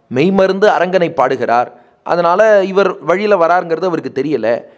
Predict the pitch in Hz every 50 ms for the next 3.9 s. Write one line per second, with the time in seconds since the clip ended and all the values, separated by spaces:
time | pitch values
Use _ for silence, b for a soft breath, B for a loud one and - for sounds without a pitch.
0 | b b b b - 143 151 156 147 143 135 135 135 - - 175 180 214 226 233
1 | 233 220 202 175 156 143 147 147 - 214 214 214 - 175 175 185 190 - 196 185
2 | 185 175 160 151 143 127 135 127 113 117 120 127 123 - 196 180 147 139 151 170
3 | 143 127 143 143 - 143 123 110 104 - - 107 104 110 - _ _